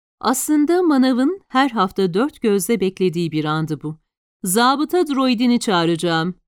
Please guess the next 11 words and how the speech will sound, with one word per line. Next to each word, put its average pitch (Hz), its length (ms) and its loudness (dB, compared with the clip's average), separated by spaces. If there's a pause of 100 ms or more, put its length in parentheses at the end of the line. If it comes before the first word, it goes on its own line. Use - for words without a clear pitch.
(120)
Yarım 202 480 0
kilo 311 380 0 (280)
on 262 160 4
iki 196 240 0
dolar. 170 420 -2 (380)
Bu 247 80 0
kadar 233 340 2
fahiş 208 640 -2
bir 202 80 0
fiyat 196 400 -2
ödeyeceksem 214 800 -2